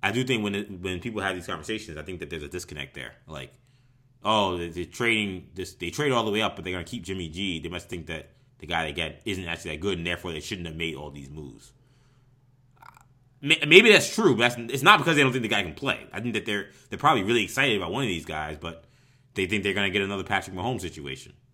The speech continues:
Whether they do or not, uh, it's like a ninety-nine percent chance that won't happen 'cause there's just very little Patrick, Pat Mahomes. But that, uh, that I think could be something to think in there.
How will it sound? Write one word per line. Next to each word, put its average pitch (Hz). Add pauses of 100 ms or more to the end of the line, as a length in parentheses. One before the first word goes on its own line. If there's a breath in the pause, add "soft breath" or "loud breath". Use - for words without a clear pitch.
(380)
Whether 90
they 87
do 113
or 101
not, 82 (640)
uh, 73
it's 78
like 85
a 82
ninety-nine 98
percent 87
chance 92
that 82
won't 80
happen 87
'cause 76
there's 76
just 82 (120)
very 95
little 87
Patrick, 87
Pat 85
Mahomes. 82 (460 soft breath)
But 78
that, 85
uh, 78
that 98
I 90
think -
could 95
be 82
something 80
to 71
think 98
in 76
there. 69